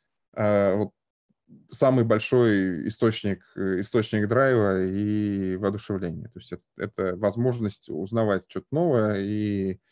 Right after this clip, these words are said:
э, причём, э, в довольно широком, в доро-, в довольно широком спектре.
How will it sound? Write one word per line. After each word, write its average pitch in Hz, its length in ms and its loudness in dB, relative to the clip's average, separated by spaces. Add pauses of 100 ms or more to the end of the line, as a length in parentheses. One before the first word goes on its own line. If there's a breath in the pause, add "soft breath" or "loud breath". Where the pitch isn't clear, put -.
(600 soft breath)
э, 95 260 -2
причём, 92 560 -2
э, - 20 -20
в 92 1500 -6 (100)
довольно 113 560 4
широком, 110 680 0
в 110 80 -16
доро-, 117 240 4
в 113 120 -4
довольно 120 280 4
широком 110 460 -2
спектре. - 440 -12